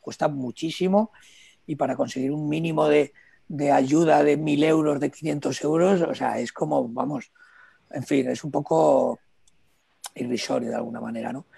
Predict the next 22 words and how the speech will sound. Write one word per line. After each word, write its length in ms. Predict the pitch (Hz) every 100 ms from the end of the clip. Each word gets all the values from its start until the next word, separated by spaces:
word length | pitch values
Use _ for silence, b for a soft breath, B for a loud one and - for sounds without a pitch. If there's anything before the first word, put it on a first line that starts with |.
| B B
Y 80 | -
luego 160 | 151 165
la 120 | 156
televisión, 500 | 143 131 123 160 147
la 80 | 123
televisión 300 | 131 127 135
está 200 | - -
claro, 380 | 139 131 117 -
o 40 |
sea, 200 | - 120
ya 520 | 123 123 135 135 131 123
creo 200 | 143 147
que 60 |
lo 100 | 143
tenemos 240 | 135 139 -
todo 200 | 143 127
claro, 260 | 139 147
que 120 | -
viven 280 | 127 135 139
totalmente 600 | 143 147 147 156 160 147
de 80 | 131
espaldas 560 | - - 135 151 170